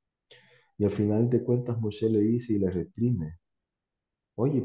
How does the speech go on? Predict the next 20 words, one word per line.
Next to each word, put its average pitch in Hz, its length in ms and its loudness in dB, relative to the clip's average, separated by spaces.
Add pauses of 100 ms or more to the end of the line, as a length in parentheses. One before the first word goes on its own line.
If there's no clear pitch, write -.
¿por 90 140 -8
qué 101 100 0
no 104 200 -2
comes?". 92 600 -2
Es - 220 -8
decir, 90 360 0
entonces 85 280 -4
le 92 120 2
dice, 92 320 2 (140)
"¿Qué? 104 320 4 (520)
¿Quieres 107 260 6
que 101 80 4
sea 98 180 4
hipócrita? 95 640 2 (380)
Es 90 160 -2
decir, 95 600 2
¿tú 90 100 -2
crees 98 320 0
que 95 100 2
Dios 95 720 2